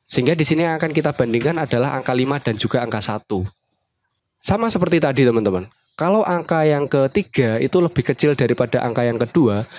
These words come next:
maka kita akan geser. Karena di sini satu lebih kecil daripada lima, maka angka satu akan kita geser ke posisi angka lima. Sehingga di iterasi selanjutnya, angka satu akan menempati posisi dari angka lima, dan angka limanya geser ke kanan, teman-teman.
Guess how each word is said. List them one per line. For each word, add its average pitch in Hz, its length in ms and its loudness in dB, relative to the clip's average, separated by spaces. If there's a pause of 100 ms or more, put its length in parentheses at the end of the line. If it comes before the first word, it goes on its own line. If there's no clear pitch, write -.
(220)
maka 143 240 -2
kita 165 240 0
akan 143 160 -4
geser. 107 400 2 (640)
Karena 160 240 -2
di 175 80 2
sini 165 240 4
satu 160 240 2
lebih 151 240 0
kecil 139 320 0
daripada 123 400 0
lima, 123 480 0
maka 123 400 -4
angka 131 160 -4
satu 135 400 0
akan 117 240 -4
kita 117 240 -2
geser 147 320 2
ke 160 160 0
posisi 127 400 0
angka 131 240 -2
lima. 135 320 -2 (560)
Sehingga 170 720 0 (160)
di 151 160 6
iterasi 147 320 2
selanjutnya, 139 720 0 (480)
angka 127 240 -2
satu 139 320 0
akan 147 160 -2
menempati 131 560 -2
posisi 127 400 2
dari 117 240 0
angka 107 240 -4
lima, 110 320 -2 (480)
dan 131 160 0
angka 135 240 -2
limanya 165 400 2
geser 123 320 0
ke 120 80 -2
kanan, 135 400 -2
teman-teman. 104 360 -2